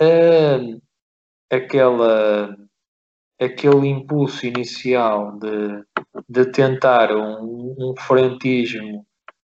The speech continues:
uma conciliação de classes entre, entre a classe operária e o, e o setor, o setor, digamos, democrático da burguesia,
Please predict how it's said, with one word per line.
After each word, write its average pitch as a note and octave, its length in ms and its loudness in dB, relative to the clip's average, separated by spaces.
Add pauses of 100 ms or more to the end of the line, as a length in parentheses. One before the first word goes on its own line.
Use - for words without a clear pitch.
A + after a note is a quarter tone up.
uma A#2+ 420 0
conciliação C3 840 2
de B2+ 140 -2
classes - 680 0
entre, A2 560 -6 (400)
entre A#2+ 260 -2
a A#2 60 -6
classe A#2+ 340 0
operária A#2 460 2
e G#2+ 200 0
o, A2 40 0 (200)
e A#2+ 120 -2
o A#2+ 60 -6
setor, A#2 680 0 (640)
o - 60 -14
setor, C3 640 2
digamos, B2+ 500 0
democrático B2 760 -2
da A#2 120 0
burguesia, A#2 760 -4